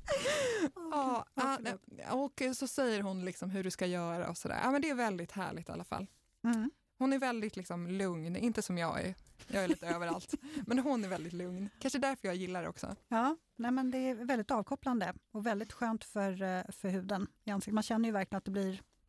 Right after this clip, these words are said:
Speaker 2: lugnt. Och man tar ju bort svullnad och allt möjligt.
Speaker 1: Mm.
Speaker 2: Mm.
Speaker 1: Och ett tips är där också, för att i varje mask så är det så mycket produkt liksom. Så jag brukar köra, alltså en treatment är ju nittio sekunder, men jag kör tre, fyra treatments.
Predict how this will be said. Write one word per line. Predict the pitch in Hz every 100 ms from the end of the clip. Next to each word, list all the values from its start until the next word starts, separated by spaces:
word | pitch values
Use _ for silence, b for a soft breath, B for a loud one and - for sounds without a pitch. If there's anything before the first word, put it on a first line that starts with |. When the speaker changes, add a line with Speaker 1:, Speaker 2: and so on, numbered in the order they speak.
| B B B B -
Speaker 2:
lugnt. | 240 220 -
Och | 240
man | 277 285
tar | 330
ju | 330
bort | 311 -
svullnad | - - 320 285 294
och | 269
allt | 262
möjligt. | 269 247 269 -
Speaker 1:
Mm. | 226 214 233 _ 233
Speaker 2:
Mm. | 226
Speaker 1:
Och | 320 - - 233
ett | 226 -
tips | 269 - -
är | 190
där | 180
också, | 165 - 190
för | 196
att | - 269
i | 302 302
varje | 254 202 180
mask | 190 269 320 - -
så | -
är | 185 180
det |
så | - - 254 208
mycket | 190 - - - 190 _
produkt | - 254 285 254 - - -
liksom. | - - 208 - B B B B
Så | - 233
jag | 202 196
brukar | 240 240
köra, | - 202 185 196 - -
alltså | - -
en | 262 269 233
treatment | - 247 220 196 185 -
är | 180
ju | 170
nittio | 185 - 175
sekunder, | - 202 196 - -
men | 190
jag | 190 190
kör | - 165 170
tre, | - - 175
fyra | - 180 170 170
treatments. | - 170 - 196 - -